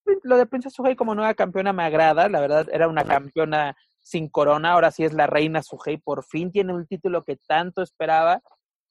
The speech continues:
y pues a ver qué, qué tal, qué, qué nos ofrece como campeona, como máxima monarca, ¿no? De, de la serie estable, a ni-, eh, pues de, ahora sí en la división mundial,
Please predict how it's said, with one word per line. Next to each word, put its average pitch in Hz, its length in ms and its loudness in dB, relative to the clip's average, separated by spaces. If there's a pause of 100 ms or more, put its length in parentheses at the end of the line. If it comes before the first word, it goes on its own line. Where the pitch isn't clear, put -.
(120)
y 143 80 -10
pues 143 200 -8
a 139 160 0
ver 160 180 2
qué, 165 300 2 (280)
qué 175 100 2
tal, 175 300 -2
qué, 185 300 -2
qué 202 100 -2
nos 190 120 -8
ofrece 170 360 -4
como 143 260 -8
campeona, 151 520 -4
como 139 220 -10
máxima 151 400 -10
monarca, 139 600 -4
¿no? 151 180 -6
De, 139 240 -10 (340)
de 143 160 -8
la 135 120 -6
serie 151 300 -6
estable, 147 340 -2
a 143 40 -4
ni-, 139 140 -12
eh, 135 440 -10 (100)
pues 135 120 -12
de, 135 160 -10
ahora 160 180 2
sí 165 100 -8
en 160 60 -8
la 147 80 -2
división 131 360 -10
mundial, 151 520 -4